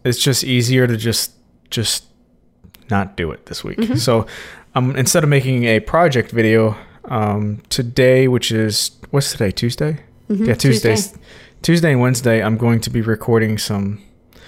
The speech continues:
Speaker 1: uh, Tool Talk videos. So I'm still gonna be a little bit productive this week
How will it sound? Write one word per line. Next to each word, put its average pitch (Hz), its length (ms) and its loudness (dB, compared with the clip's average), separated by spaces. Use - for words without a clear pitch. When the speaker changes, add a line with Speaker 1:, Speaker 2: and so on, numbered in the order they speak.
Speaker 1:
uh, 98 220 -6
Tool 170 260 2
Talk 107 240 2
videos. 95 500 0
So 110 220 0
I'm 143 120 0
still 262 220 2
gonna 220 120 4
be 156 100 4
a 147 60 4
little 139 180 2
bit 180 100 -4
productive 110 380 0
this 107 200 -2
week 110 280 -4